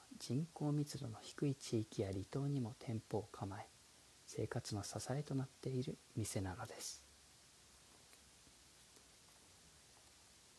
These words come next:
これを可能にしているのが、フランチャイズには珍しい自社直営八十パーセントの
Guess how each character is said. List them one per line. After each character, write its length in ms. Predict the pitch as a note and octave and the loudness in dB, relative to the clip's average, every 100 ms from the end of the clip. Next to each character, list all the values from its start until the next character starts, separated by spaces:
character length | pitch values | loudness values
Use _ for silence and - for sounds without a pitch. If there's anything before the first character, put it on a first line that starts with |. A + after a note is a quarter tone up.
| - - - - | -20 -20 -20 -14
こ 120 | - | 0
れ 140 | C#3+ D#3+ | 4 6
を 100 | E3+ | 6
可 160 | - | 4
能 180 | D#3+ D#3 | 6 6
に 120 | D3 | 6
し 100 | C#3+ | 4
て 120 | - C#3 | 4 6
い 40 | |
る 100 | A#2+ | 6
の 120 | G#2 | 2
が、 140 | - - - - - - - | -4 -8 -16 -20 -20 -20 -16
フ 140 | - A#2+ | 2 4
ラ 120 | D#3 | 6
ン 100 | D#3 | 4
チ 160 | - D#3 | 2 2
ャ 60 | |
イ 40 | D#3 | 4
ズ 140 | C#3+ | 6
に 100 | C#3+ | 4
は 140 | D3+ | 4
珍 120 | A#2 G#2+ G#2+ A2+ | 2 2 -2 -4
し 160 | - | -8
い 140 | C#3 F3 - - - - - - | -8 -10 -14 -20 -20 -20 -16 2
自 80 | D#3+ | 4
社 160 | - B2 | 6 2
直 420 | - G2+ - G#2+ | 2 0 2 2
営 220 | G2 G2 - | 4 0 -4
八 360 | - - - A#2+ | -10 -4 0 4
十 100 | C#3+ | 4
パ 240 | - - C3 | 2 -2 0
ー 40 | |
セ 180 | - C3 | 0 0
ン 100 | B2+ | 0
ト 180 | - B2 | 0 0
の 160 | D3+ | 0